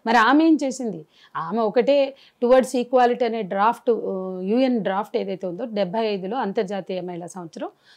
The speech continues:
ఆ డ్రాఫ్ట్ని తీసుకొచ్చి కొంత ప్రయత్నాలు చేసింది తప్ప, అంటే అదే, అది యూఎన్ డిక్లరేషన్, ఆ, తప్ప ఆమె పద్దెనిమిది ఏళ్ళు మహిళల కోసం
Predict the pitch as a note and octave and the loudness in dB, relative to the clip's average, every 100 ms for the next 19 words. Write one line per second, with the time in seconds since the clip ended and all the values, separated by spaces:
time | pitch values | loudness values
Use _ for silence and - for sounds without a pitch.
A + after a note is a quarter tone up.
0 | _ G#3 G3+ F3 G3+ C4+ - E4 C4 D4 | _ -2 -2 0 2 2 0 -4 -2 -2
1 | D#4+ B3 B3+ - C4 E4 E4 C4+ B3 A#3+ | -4 -6 -8 -6 -6 -6 -6 -6 -2 -2
2 | A3 G#3+ - A#3+ B3 C4 C4 A3+ A3 G#3+ | -2 -4 -4 -4 -2 -4 -4 -4 -6 -8
3 | G3+ G3+ D#4 - G3 A#3+ B3 C4+ B3 - | -12 -10 -12 -10 -8 -4 2 4 4 -4
4 | - A#3+ A#3+ C#4+ D4 A#3+ G3+ F#3+ F3 E3 | -4 0 2 2 2 0 0 -2 -8 -12
5 | - - _ _ _ F#3+ F#3+ F#3 G3+ C4 | -16 -20 _ _ _ -12 -8 -8 -4 -2
6 | C#4+ G#3+ A#3 C#4 C#4+ A#3 B3+ B3 B3 B3 | 0 0 2 2 2 2 2 2 2 0
7 | G3+ G#3 G#3 G3 F#3+ G#3 D#4 | -4 -6 -6 -6 -8 -6 -10